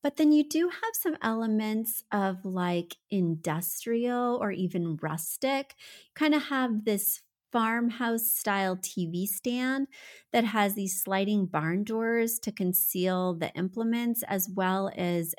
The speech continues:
a wooden top that's probably, like, a rustic style wood, but the actual piece itself is a white or an off-white. And then the coffee table is also a rustic style wood, but it has a bronze base.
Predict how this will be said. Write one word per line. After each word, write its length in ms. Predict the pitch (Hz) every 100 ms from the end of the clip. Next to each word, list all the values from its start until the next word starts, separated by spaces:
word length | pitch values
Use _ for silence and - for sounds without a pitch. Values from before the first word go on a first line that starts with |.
| -
a 440 | 180 170 170 175 - - - _
wooden 680 | 202 185 220 240 226 202 196
top 560 | - - 262 233 233
that's 200 | - 202
probably, 420 | - 269 277 285 233
like, 220 | 202 190
a 60 |
rustic 420 | 175 180 180 233 226
style 420 | - 214 214 208
wood, 420 | 196 208 208 185
but 200 | 196 185
the 100 | -
actual 380 | 190 196 - 190
piece 280 | - 196 180
itself 440 | - - 190 185
is 100 | 185
a 80 | 180
white 400 | 160 170 170 180
or 60 |
an 80 | 175 -
off-white. 640 | 170 180 - 285 370 370 - - - - - -
And 140 | 254 240
then 100 | 233
the 80 |
coffee 420 | 226 - 214 214 262
table 380 | - 262 254
is 140 | 247 233
also 360 | 175 214 - 294
a 100 | 240
rustic 560 | 196 190 196 - 214
style 680 | - - - 185 190 190 180
wood, 360 | 170 175 180 165
but 100 | -
it 80 | 170 -
has 180 | 175
a 80 | 170
bronze 920 | 160 170 165 170 170 180 185 185 180 160 - _
base. 520 | 180 156 - - -